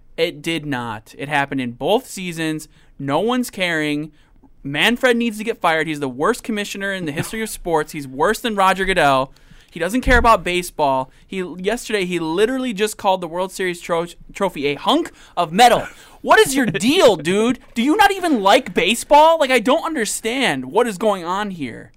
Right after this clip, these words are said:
Speaker 1: Like, am I, like, in bizarro world? Like, I don't understand <laughs> what is happening.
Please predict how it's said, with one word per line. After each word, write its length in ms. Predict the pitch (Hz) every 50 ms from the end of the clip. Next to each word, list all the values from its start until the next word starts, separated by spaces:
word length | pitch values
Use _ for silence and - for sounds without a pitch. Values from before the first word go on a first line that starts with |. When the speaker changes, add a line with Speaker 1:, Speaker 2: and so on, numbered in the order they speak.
| _ _ _ _ _ -
Speaker 1:
Like, 440 | 185 185 180 175 170 - - - - _ _ _ _ _ _ _ _ _ _ _ _ _ _
am 220 | 220 226 220 220 214
I, 200 | 202 226 285 294
like, 300 | 277 269 254 254 - - -
in 220 | 226 226 220 185
bizarro 500 | 190 208 175 180 165 170 185 214 220 214
world? 420 | 220 233 247 254 269 277 269 285
Like, 280 | 247 226 208 190 - -
I 80 | 285 302
don't 160 | 320 240 -
understand 800 | 233 233 226 220 214 262 - - 214 226 214 165 135 120 110
<laughs> 40 | 120
what 160 | 139 170 185
is 80 | 190 185
happening. 580 | 185 180 185 190 190 190 165 135 113 - - -